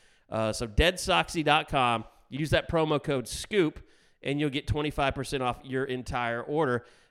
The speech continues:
Uh, and as always, stay soxy. Um,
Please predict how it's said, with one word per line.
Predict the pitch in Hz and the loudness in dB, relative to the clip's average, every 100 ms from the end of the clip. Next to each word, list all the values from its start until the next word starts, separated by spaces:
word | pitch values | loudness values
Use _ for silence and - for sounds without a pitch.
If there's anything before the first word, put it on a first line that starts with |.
| - | -6
Uh, | 113 113 | -2 0
and | 135 | 0
as | 165 | 2
always, | 277 269 196 | 2 4 2
stay | - 135 | 2 0
soxy. | 139 160 92 - 78 - - - - - - | 2 -2 -2 -10 -14 -16 -18 -20 -20 -20 -4
Um, | 175 175 180 156 - | 4 6 6 2 -4